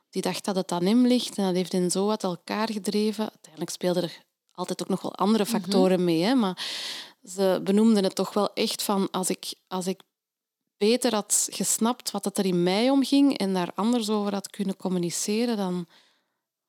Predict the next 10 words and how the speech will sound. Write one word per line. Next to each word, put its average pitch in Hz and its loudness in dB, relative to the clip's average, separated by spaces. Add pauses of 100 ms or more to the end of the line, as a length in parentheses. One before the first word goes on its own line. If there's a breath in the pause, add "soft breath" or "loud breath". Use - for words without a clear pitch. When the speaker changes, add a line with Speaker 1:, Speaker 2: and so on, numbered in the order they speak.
Speaker 1:
oh, 190 -20 (160)
hadden 165 -16
wij 170 -4
misschien 170 -8
nog 175 -18
samen 214 0
kunnen 175 -4
zijn." 170 -6 (180)
Speaker 2:
Ja. 208 -20 (880)
Ja. 214 -8